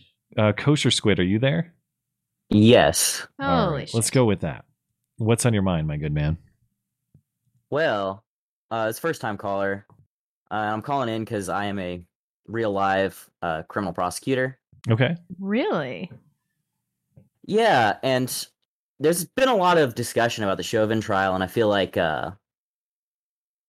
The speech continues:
Speaker 2: you know, nobody really is aware of how the whole thing works.
Speaker 1: Mm-hmm.
Speaker 2: Like, there's a,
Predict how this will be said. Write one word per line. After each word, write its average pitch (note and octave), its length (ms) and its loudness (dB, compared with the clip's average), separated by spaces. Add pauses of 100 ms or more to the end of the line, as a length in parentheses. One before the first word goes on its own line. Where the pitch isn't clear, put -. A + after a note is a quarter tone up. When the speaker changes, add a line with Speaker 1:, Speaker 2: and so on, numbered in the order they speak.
(580)
Speaker 2:
you B2 80 0
know, G2+ 240 0 (340)
nobody A2+ 420 2
really G#2 440 4
is - 480 0 (360)
aware G#2+ 440 2
of G2+ 140 0
how G#2 200 0
the G2+ 80 0
whole G2+ 320 -2 (220)
thing G#2 200 0
works. A2 500 0 (260)
Speaker 1:
Mm-hmm. A#2 180 4
Speaker 2:
Like, D3+ 120 2
there's D#3 140 2
a, F3 60 2